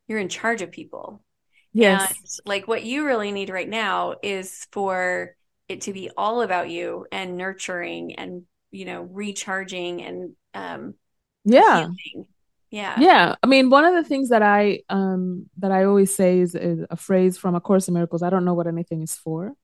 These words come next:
Speaker 2: So
Speaker 1: Mm-hmm.
Speaker 2: when I was seeing that we were trying to enroll people into, um, you know, this cohort of Egypt, and it wasn't happening, I was like, "Why? What? Like, we're not, this is, are you kidding?" Right? Uh,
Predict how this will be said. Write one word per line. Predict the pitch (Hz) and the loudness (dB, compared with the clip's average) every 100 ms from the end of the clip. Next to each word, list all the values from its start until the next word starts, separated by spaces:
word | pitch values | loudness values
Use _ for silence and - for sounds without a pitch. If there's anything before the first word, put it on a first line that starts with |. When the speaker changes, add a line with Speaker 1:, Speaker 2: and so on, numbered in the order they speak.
| _ _ _ _ _ - | _ _ _ _ _ 0
Speaker 2:
So | 240 | 6
Speaker 1:
Mm-hmm. | 220 | 8
Speaker 2:
when | 220 | 8
I | 247 | 8
was | 269 254 | 6 4
seeing | - 269 277 202 180 | -2 0 4 4 4
that | 185 | 4
we | 208 | 6
were | 220 202 190 | 8 6 4
trying | - 220 277 | 0 0 2
to | 311 196 | 2 4
enroll | 180 180 | 6 4
people | 190 180 175 | 4 0 -2
into, | 175 180 175 170 - - | -2 -2 -2 -2 -4 -6
um, | 175 170 165 170 - - 175 _ - | -6 -4 -6 -8 -10 -18 -18 _ -2
you | 202 | 2
know, | 175 | 2
this | 156 208 - | 6 4 4
cohort | - 190 180 175 - | -2 0 2 0 0
of | 170 165 175 | -4 -6 -6
Egypt, | 196 208 170 165 | -6 -4 -4 -4
and | 180 | 0
it | |
wasn't | 180 180 170 175 | 2 2 2 -2
happening, | 254 - 165 | -2 -2 -6
I | 165 | -6
was | 170 | -8
like, | 156 _ _ _ _ _ _ | -14 _ _ _ _ _ _
"Why? | 156 160 320 311 151 - _ _ _ _ | _ -8 0 2 2 -2 _ _ _ _
What? | 220 - | -12 2
Like, | 240 214 254 | 4 6 6
we're | 277 | 6
not, | 285 247 - _ _ _ | 4 2 -4 _ _ _
this | 269 302 | 0 2
is, | 277 - _ _ - | -2 -4 _ _ -2
are | |
you | 269 | 0
kidding?" | 285 330 381 427 | 4 6 6 4
Right? | 277 254 285 | 4 4 4
Uh, | 220 | 0